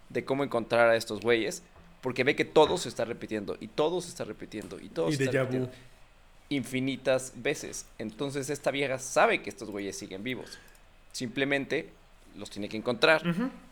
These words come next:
Speaker 1: Y, y lo, en la misma Matrix, eh,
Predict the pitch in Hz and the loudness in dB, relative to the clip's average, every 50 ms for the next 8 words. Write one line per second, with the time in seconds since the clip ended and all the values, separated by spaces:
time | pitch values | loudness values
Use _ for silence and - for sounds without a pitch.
0 | - - 131 131 127 127 120 120 120 - - - - 143 143 143 143 147 - - | -8 -4 0 2 4 6 4 4 2 -2 -10 -8 -4 0 0 2 2 0 -2 -4
1 | - - - - - - - - - - - - - - - - - - - 143 | -10 -20 -20 -20 -20 -20 -20 -20 -20 -20 -20 -20 -20 -20 -20 -20 -10 -4 0 6
2 | 135 131 131 127 127 127 123 - - 127 123 120 117 120 139 151 151 - 170 165 | 8 8 10 10 10 8 8 8 6 6 8 8 8 8 6 2 0 0 2 2
3 | 160 165 165 151 151 - - 160 160 - - - - - - - - - - - | 4 6 4 4 4 2 -4 -8 -8 -8 -14 -18 -18 -18 -20 -20 -20 -20 -20 -20
4 | - - - - - - - - - - - 127 120 117 120 120 120 117 117 117 | -20 -20 -20 -20 -20 -20 -20 -20 -16 -4 0 2 4 4 6 4 4 4 2 2
5 | 117 - | 0 -2